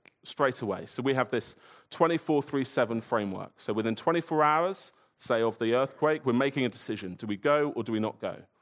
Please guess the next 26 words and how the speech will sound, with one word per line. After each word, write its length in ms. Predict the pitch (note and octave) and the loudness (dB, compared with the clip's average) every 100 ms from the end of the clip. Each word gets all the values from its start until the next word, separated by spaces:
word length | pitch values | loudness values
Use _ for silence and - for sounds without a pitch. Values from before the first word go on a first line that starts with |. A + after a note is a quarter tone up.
| _ _ _ | _ _ _
Within 220 | A#2 A#2+ | 0 0
three 300 | A#2+ D#3+ D#3+ | 0 2 4
days, 340 | C#3+ C3+ C3 B2 | 4 4 2 -2
we've 100 | G2+ | -4
got 180 | A2 | -4
team 240 | - D3+ C#3 | -2 0 0
on 60 | |
the 80 | C3 | 0
ground, 480 | A#2+ G#2+ G2 G2 G2 | 0 -2 -2 -4 -8
and 120 | G#2 | -6
within 180 | A2 G#2+ | -4 -2
seven 320 | G2+ B2 A#2 | 0 0 0
days, 400 | G#2+ G2 F#2+ F#2+ - _ _ _ | 0 0 -2 -6 -14 _ _ _
at 140 | G2 A2+ | -6 0
least, 260 | C#3 D3+ | 2 2
you 80 | A2+ | -2
know, 140 | G2+ F2+ | -4 -4
or 180 | G2+ | -4
mi-, 220 | G2+ A2+ C#3 | 0 0 0
maximum, 600 | - C3 - - G#2+ G2 | 0 0 -2 -4 -2 0
we're 100 | G2+ | -2
delivering 640 | G2 A2+ A#2+ A#2 A2+ G2+ G2 _ - | -2 0 0 0 -2 -2 -6 _ -6
that 140 | A2+ - - | -6 -6 -4
life-saving 600 | A#2 A#2 - A2 G#2 F#2+ | -2 -2 -2 -2 -2 -4
humanitarian 760 | - G2+ G2 - F#2+ F2+ F2+ | -6 -6 -6 -6 -6 -6 -12
care. 340 | - G#2 - | -10 -10 -10